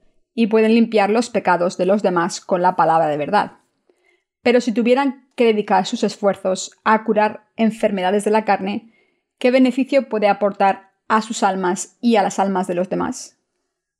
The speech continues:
No les aportaría ningún beneficio. Lo que es verdaderamente importante es curar la enfermedad del pecado en el corazón,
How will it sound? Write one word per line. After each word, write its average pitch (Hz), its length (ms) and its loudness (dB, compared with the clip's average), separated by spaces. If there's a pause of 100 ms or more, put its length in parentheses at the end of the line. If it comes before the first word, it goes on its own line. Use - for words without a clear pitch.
(140)
No 233 200 4
les 220 140 2
aportaría 220 540 2
ningún 190 260 0
beneficio. 202 640 -6 (640)
Lo 220 280 2
que 208 200 4
es 190 280 -4
verdaderamente 208 680 2
importante 202 840 0
es 226 220 0
curar 208 300 2
la 208 140 2
enfermedad 208 460 0
del 214 140 2
pecado 185 540 -2
en 196 100 -2
el 180 120 -4
corazón, 202 640 -2